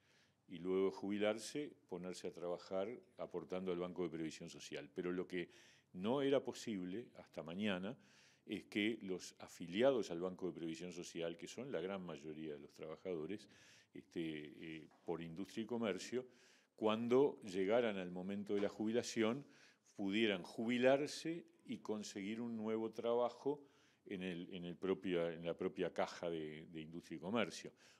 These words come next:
O, teniendo dos trabajos, poder dejar uno y seguir trabajando por el otro. O teniendo un trabajo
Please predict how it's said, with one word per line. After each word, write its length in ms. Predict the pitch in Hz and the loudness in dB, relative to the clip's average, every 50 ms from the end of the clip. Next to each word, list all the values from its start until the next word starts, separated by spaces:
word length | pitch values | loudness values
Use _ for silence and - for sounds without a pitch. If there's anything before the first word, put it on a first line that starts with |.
| _ | _
O, 540 | - 135 135 147 165 180 175 - - - - | 6 10 12 12 12 12 8 0 -10 -12 -6
teniendo 480 | - 104 95 98 110 113 117 120 123 123 | -2 -2 0 2 2 2 2 2 2 2
dos 180 | 117 127 120 - | 2 0 -2 -2
trabajos, 760 | - - 135 135 131 127 127 120 - - 151 151 - - - _ _ _ _ _ _ _ _ _ | -2 2 4 6 8 6 6 4 2 -2 -4 -4 -4 -8 -16 _ _ _ _ _ _ _ _ _
poder 300 | 101 95 98 107 110 110 | 2 4 4 4 4 4
dejar 320 | 113 107 - - 113 110 | 0 0 2 2 4 4
uno 220 | 117 120 123 127 | 4 2 0 -2
y 40 | 135 | -2
seguir 280 | 127 - 104 101 101 98 | -4 -2 -2 -2 -2 0
trabajando 440 | 95 98 92 87 - 95 95 95 82 | 0 2 2 2 0 -2 -2 -2 -2
por 140 | 80 85 | -2 -2
el 140 | 92 107 113 | 0 2 2
otro. 320 | 104 85 - - 87 - - _ _ - - - _ _ | 2 0 0 -4 -16 -16 -18 _ _ -20 -20 -20 _ _
O 160 | - 117 101 | 0 0 0
teniendo 760 | - 98 92 101 117 123 127 127 117 98 90 85 - - - - | 2 2 2 4 4 4 4 4 4 4 2 2 0 -4 -10 -8
un 220 | 104 98 101 104 | -6 -6 -2 0
trabajo 720 | 117 113 123 120 120 120 117 - - - 135 135 - - | 4 6 8 8 8 8 6 4 2 -2 -2 -2 -4 -8